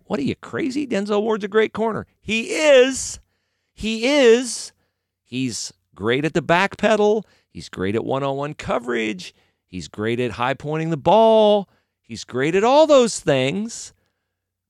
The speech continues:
But what is the one ability that Denzel Ward lacks, class? <gasps>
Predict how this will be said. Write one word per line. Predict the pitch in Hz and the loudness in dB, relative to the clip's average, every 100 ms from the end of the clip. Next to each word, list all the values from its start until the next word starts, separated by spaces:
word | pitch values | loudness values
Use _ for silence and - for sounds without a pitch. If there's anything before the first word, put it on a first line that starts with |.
| - | -14
But | - | -12
what | 98 131 277 | -4 -2 -2
is | 311 | -2
the | - | -2
one | 147 120 185 | -2 0 -2
ability | 247 127 170 220 220 214 202 | -2 -4 -4 -2 -2 -4 -4
that | 135 139 | -2 -2
Denzel | 127 151 170 185 175 | -4 -4 -2 0 2
Ward | 196 233 | 2 2
lacks, | - - - - - _ | 0 -2 -4 -6 -14 _
class? | - 151 156 - 359 - - - - _ _ _ | -2 2 2 2 -2 -6 -8 -14 -20 _ _ _
<gasps> | - | -18